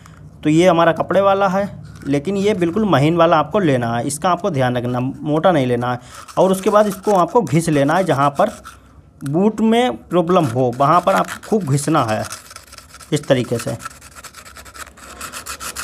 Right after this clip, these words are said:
तो जहाँ पर भी ये फंसता होगा, जहाँ पर प्रॉब्लम होगी और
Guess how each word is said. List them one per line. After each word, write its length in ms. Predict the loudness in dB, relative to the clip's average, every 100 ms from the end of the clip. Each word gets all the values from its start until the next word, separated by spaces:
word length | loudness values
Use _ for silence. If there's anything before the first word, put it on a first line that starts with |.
| -14 -10 -6 -6 -6 -10 -12 -10 -12 -12 -4 0
तो 80 | 2
जहाँ 360 | 4 4 4
पर 180 | 4 2
भी 140 | 2 0 -2 -2
ये 180 | 0 0
फंसता 400 | 0 -4 2 4
होगा, 340 | 4 4 4 4
जहाँ 220 | 2 2
पर 120 | 0
प्रॉब्लम 440 | 0 0 2 2 2
होगी 380 | 2 0 -4 -4 -12 -20 -6 4
और 260 | 6 6